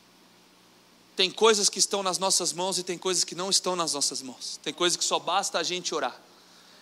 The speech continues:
É a hora de nós vivermos a nossa fé, a prova da nossa fé. Então talvez você perdeu algum parente, algum amigo, algum, alguma pessoa próxima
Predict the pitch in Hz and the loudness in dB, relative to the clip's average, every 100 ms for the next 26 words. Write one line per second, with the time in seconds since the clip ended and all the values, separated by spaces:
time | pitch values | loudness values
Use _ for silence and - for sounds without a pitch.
0 | - 151 160 156 196 226 233 226 190 196 | -8 0 4 6 8 8 6 2 0 0
1 | 165 170 139 160 202 196 185 185 175 165 | 0 -4 -4 0 0 0 0 2 2 0
2 | - 147 127 - - 143 - 196 226 247 | -4 -6 -8 -12 -10 -8 -2 10 12 12
3 | 165 139 - - - - - - 156 143 | 10 -2 -8 -18 -20 -20 -6 0 2 2
4 | 151 - 123 - - - - - - - | -2 -6 -12 -14 -20 -20 -20 -20 -20 -20
5 | - - - - - - - - - - | -20 -20 -20 -20 -20 -20 -20 -20 -20 -20
6 | - - - - - - - - - - | -20 -20 -20 -20 -20 -20 -20 -20 -20 -20
7 | - - - - - 139 196 214 214 - | -20 -20 -20 -20 -10 0 2 6 6 6
8 | 226 233 202 233 190 190 175 170 202 185 | 6 6 8 8 6 2 2 4 4 0
9 | 165 175 151 180 180 160 - - - - | 2 0 0 -2 -6 -10 -20 -20 -20 -20
10 | - - 135 151 160 143 160 165 165 175 | -14 -6 -4 -4 -4 -4 -4 0 2 2
11 | - 165 185 - 160 | 2 2 4 4 2